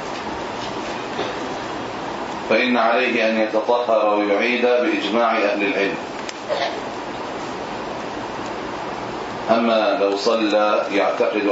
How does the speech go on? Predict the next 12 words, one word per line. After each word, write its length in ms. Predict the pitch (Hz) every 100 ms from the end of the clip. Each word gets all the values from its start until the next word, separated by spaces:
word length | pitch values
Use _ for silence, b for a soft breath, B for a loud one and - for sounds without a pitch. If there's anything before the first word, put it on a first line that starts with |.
| 95
أنه 280 | 110 104
على 180 | 98 98 98
طهارة، 400 | 98 107 110 78 - - - - - - -
ثم 180 | 104 104
بان 240 | 113 117
أنه 300 | 110 110 104
محدث، 460 | 110 147 127 143 143 - - - - - -
فإن 220 | - 110 110
عليه 440 | 104 110 107 104
أن 120 | 104
يتطهر 640 | 98 95 101 110 - 101 98
ويعيد 560 | 95 95 110 113 113